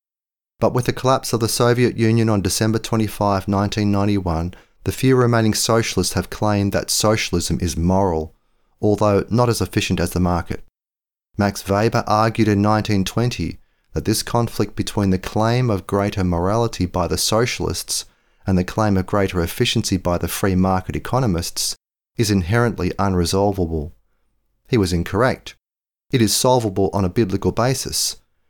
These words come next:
This book provides the foundation of how it can be solved.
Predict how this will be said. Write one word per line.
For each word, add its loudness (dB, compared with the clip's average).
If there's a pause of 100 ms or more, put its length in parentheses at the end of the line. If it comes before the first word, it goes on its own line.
(200)
This 0
book -2
provides 0
the -4
foundation 0
of -2
how 0
it -6
can -2
be -6
solved. -2